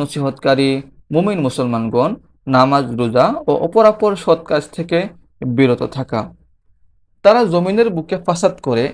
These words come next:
এর ব্যাখ্যা হচ্ছে, ফাসাদের অর্থ এই যে ওরা ঈমানের প্রতি লোকদের মনে ঘৃণা সৃষ্টি করত, ইসলাম বিরোধীদের উস্কানি দিয়ে মুসলমানদের সঙ্গে যুদ্ধ বাধাত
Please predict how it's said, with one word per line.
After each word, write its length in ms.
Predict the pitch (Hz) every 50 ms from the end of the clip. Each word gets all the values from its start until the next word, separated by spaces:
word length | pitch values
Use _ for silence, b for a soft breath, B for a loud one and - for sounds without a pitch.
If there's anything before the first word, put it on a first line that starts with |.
| -
এর 120 | - 147 139
ব্যাখ্যা 320 | 165 180 175 - 214 190
হচ্ছে, 460 | 170 156 - - - 139 117 123 165 175 - _ _ _ _ _ _ _ _ _ _ _ -
ফাসাদের 420 | - 175 175 220 220 214 226 240
অর্থ 300 | 208 175 170 175 175 -
এই 260 | 196 - - 190 220 196
যে 300 | 143 135 120 139 180 208 - _ _ _ _ _ -
ওরা 240 | 127 127 123 120 117
ঈমানের 480 | 139 160 170 190 196 208 214 220 208
প্রতি 460 | - 220 214 214 - 226 220 220 220 220 - _ _ - -
লোকদের 500 | 143 156 151 151 139 151 165 156 147 147
মনে 380 | 139 127 127 139 165 202 226 220 - _ -
ঘৃণা 240 | 143 147 175 202 190
সৃষ্টি 360 | 175 - 175 - - - 151
করত, 360 | - 143 123 - - 131 117 - - - _ _ _ _ -
ইসলাম 560 | - - - - - 156 147 139 131 120 110 110
বিরোধীদের 600 | 110 156 190 208 233 233 240 233 208 226 214 214
উস্কানি 440 | - 175 170 - - 214 208 202 196
দিয়ে 300 | 165 151 139 139 151 196 - - _ _ _ _ -
মুসলমানদের 580 | - 127 - 156 143 135 127 123 123 120 117 117
সঙ্গে 520 | - - 175 180 190 180 202 208 226 240 - - _ _ _ - - 127
যুদ্ধ 300 | 160 196 170 156 147 175
বাধাত 460 | 151 123 139 139 135 165 175 170